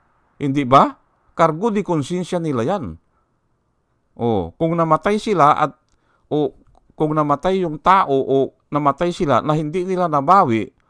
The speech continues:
problema yan. Kasi nga, sumumpa sila sa Diyos eh. Yan po ang sinasabi ko. Na sa pag-take ng oath,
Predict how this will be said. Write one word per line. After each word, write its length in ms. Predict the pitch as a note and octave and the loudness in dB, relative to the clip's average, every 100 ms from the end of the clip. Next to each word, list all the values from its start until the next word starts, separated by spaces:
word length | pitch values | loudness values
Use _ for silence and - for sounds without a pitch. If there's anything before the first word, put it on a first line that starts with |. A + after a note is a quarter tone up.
| - | -6
problema 560 | F#3 D#3+ F3 G#3 F3 | -4 -2 -2 0 0
yan. 260 | F3 G#3 D#3 C#3+ | 0 0 -2 -6
Kasi 260 | F3 A#3 | -6 -4
nga, 160 | G#3+ F3+ | -6 -6
sumumpa 540 | G3+ F#3+ F3+ F3 G#3 | -4 -4 -4 -2 -2
sila 240 | A#3 G#3 G3+ | 0 -2 -2
sa 160 | F#3 | -4
Diyos 240 | E3+ A3 G3 | -4 -6 -4
eh. 220 | D3 G#2 _ - | -4 -6 _ -10
Yan 240 | D#3+ G3 | -6 -6
po 140 | - F3+ | -6 -8
ang 100 | F3+ | -8
sinasabi 720 | D#3 C#3+ B2+ D3 D3 B2+ A2 | -8 -8 -6 -6 -8 -8 -10
ko. 260 | C#3 C3+ - _ _ _ _ _ _ _ - | -8 -8 -12 _ _ _ _ _ _ _ -12
Na 160 | C#3+ D#3 | -8 -6
sa 160 | E3 | -6
pag-take 480 | - C3 A2+ G3+ G3 F#3 | -6 -8 -4 -6 -4 -8
ng 180 | F3 | -6
oath, 300 | G2+ B2 B2 | -2 -2 -2